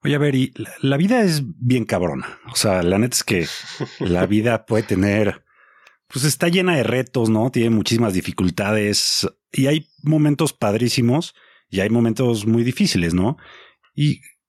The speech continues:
Speaker 1: o sea, ¿qué le, qué le puedes decir a alguien que a lo mejor está pasando por un duelo muy fuerte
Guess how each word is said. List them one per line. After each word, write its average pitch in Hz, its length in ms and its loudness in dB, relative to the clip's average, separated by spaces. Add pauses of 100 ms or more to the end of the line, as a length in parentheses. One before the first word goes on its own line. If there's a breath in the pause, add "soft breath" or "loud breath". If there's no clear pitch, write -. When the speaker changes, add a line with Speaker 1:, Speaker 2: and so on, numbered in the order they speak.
(240)
Speaker 1:
o 135 60 0
sea, 143 220 0
¿qué 180 120 0
le, 190 180 -2
qué 196 120 0
le 202 100 0
puedes 196 180 0
decir 131 300 0
a 131 40 0
alguien 135 340 2
que 98 340 -2
a 90 40 2
lo 95 120 0
mejor 95 320 0
está 117 200 -4
pasando 113 360 -2
por 95 180 0
un 107 220 2
duelo 110 240 2
muy 107 160 2
fuerte 107 680 -2